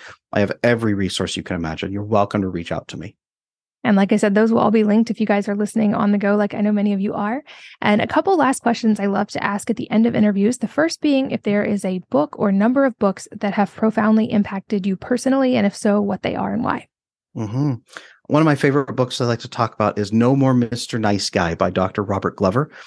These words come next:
Speaker 1: I've talked with him over emails. He's a fantastic guy. He also is in this attachment space, which is fantastic. His book has been around for, I think, twenty, twenty-five years now, that book. That really spawned the conversation in psychology about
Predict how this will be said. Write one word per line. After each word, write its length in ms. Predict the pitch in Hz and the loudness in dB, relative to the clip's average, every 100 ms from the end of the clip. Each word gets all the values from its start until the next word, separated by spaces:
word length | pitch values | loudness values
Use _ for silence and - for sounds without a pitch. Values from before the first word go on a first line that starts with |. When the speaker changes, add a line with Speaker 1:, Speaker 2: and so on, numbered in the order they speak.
| _ - | _ -6
Speaker 1:
I've 120 | 101 | -4
talked 220 | - 107 110 | 0 0 0
with 100 | 101 | -2
him 140 | 107 | -2
over 180 | 101 92 | -2 -2
emails. 320 | 104 104 101 | 0 0 0
He's 200 | 123 101 | 0 -2
a 40 | |
fantastic 640 | - 98 92 - 110 - - | -2 -4 -2 -2 -2 -4 0
guy. 260 | 104 101 - - - | 0 0 -4 -20 -4
He 200 | 151 147 | 2 4
also 460 | 123 127 127 131 | 4 2 2 2
is 160 | 117 113 | 2 2
in 80 | 110 | 0
this 160 | 107 | 0
attachment 480 | 104 110 98 - - | -2 -2 -2 -4 -6
space, 400 | - 113 190 - | 0 2 0 -2
which 160 | - - | -10 -8
is 80 | - | -4
fantastic. 640 | 107 95 143 143 226 233 _ - - _ _ | -2 0 -2 0 -2 -4 _ -20 -20 _ _
His 180 | 127 120 | -4 -2
book 220 | 117 143 | 0 0
has 100 | - | 0
been 140 | - 113 | 0 2
around 280 | 113 113 123 | 4 2 0
for, 120 | 110 | -8
I 60 | |
think, 180 | - - | -14 -14
twenty, 420 | - 101 101 104 | -12 -8 -6 -6
twenty-five 500 | 101 101 101 110 101 | -4 -4 0 0 0
years 280 | 98 107 - | 0 -4 0
now, 100 | 123 | 0
that 220 | 120 110 | 0 0
book. 240 | 117 131 - - - | 0 -2 -6 -20 -4
That 240 | 127 127 120 | -2 0 2
really 360 | 113 120 123 | 2 4 2
spawned 500 | 117 - 113 110 110 | 0 0 2 2 2
the 120 | 107 101 | 0 0
conversation 680 | 101 98 95 95 92 - 98 | 0 -2 -2 -4 -2 -2 -4
in 80 | |
psychology 640 | 92 92 - 95 95 101 127 | -2 -4 -2 -2 -2 -2 -2
about 440 | 73 101 95 92 | 0 0 0 -2